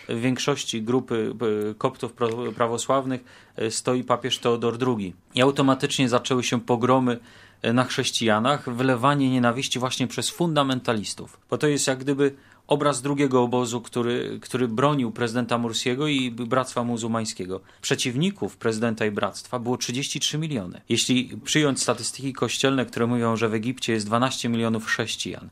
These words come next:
a statystyki Bractwa Muzułmańskiego, że chrześcijan w Egipcie jest od sześciu do siedmiu milionów, to już same te, te statystyki, nawet kościelne, pokazują,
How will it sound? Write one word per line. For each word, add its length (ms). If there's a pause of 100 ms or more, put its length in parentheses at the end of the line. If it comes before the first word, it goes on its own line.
a 60
statystyki 720
Bractwa 420
Muzułmańskiego, 720
że 80
chrześcijan 500
w 60
Egipcie 300
jest 100
od 120
sześciu 300
do 100
siedmiu 320
milionów, 460 (380)
to 80
już 160
same 300
te, 400
te 140
statystyki, 500
nawet 220
kościelne, 440
pokazują, 560